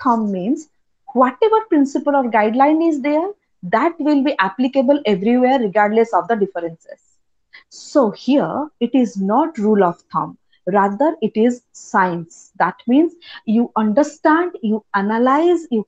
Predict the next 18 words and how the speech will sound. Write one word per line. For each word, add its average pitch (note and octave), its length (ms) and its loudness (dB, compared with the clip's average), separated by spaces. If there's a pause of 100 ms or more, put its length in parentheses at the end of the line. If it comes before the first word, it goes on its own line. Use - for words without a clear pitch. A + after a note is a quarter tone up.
collect, C4 420 -2 (120)
gather G3+ 460 -2
information, A#3+ 680 -2 (380)
and A3+ 160 -2 (140)
accordingly B3 840 2
you A#3+ 120 0
develop E3+ 540 -2
the G#4+ 120 4 (340)
guidelines F3+ 800 -2 (240)
which - 220 -4
is F#4+ 200 2
suitable F#3+ 500 -8
to F3+ 140 -6
the C#4 240 -4
situation. - 580 -12 (400)
Next A#3+ 380 -2
is D4+ 200 -2
harmony A#3+ 680 0